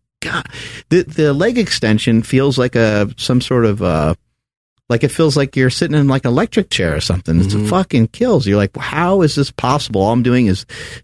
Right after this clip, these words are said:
Speaker 1: you know,
Speaker 2: <laughs>
Speaker 1: just flicking my legs forward and they're completely on fire. You're like, "This is ridiculous."
Speaker 2: Dude, especially the machine that we have where you can change the, um, like, where,
Speaker 1: Oh,
Speaker 2: where the weight, like,
Speaker 1: brutal.
Speaker 2: is focused. That's,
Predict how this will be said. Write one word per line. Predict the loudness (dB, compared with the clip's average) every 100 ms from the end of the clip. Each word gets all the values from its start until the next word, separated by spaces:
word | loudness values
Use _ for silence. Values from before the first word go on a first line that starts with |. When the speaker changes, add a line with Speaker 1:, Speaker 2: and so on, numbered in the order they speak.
| _ -2
Speaker 1:
you | 0
know, | 0
Speaker 2:
<laughs> | -2 -2
Speaker 1:
just | -2 -2
flicking | -4 -4 0 0
my | 2
legs | 2 2 0 -2
forward | 0 2 2 2
and | 2 2
they're | 0
completely | -2 -4 0 0 2 0
on | -2
fire. | -2 -2 0 2
You're | 0
like, | 0
"This | 0 0
is | -2
ridiculous." | -2 -2 -2 -2 -4 -6 -8 -4
Speaker 2:
Dude, | -2 -2
especially | -2 -4 -2 0
the | 0
machine | 0 -2 -2 -2
that | -2 -2
we | 0
have | 0 -2 -4
where | -2 0
you | 0 0
can | -2
change | -2 -2 -2 -2
the, | -2 0 0
um, | 0 -2 -4
like, | -4
where, | 0 0
Speaker 1:
Oh, | 2 2
Speaker 2:
where | 0 0
the | -2
weight, | 0 0 0
like, | -2 0
Speaker 1:
brutal. | 0 2
Speaker 2:
is |
focused. | 0 0 -2 -2 -6 -12 _ _ _ _ -6
That's, | -4 -4 -6 -8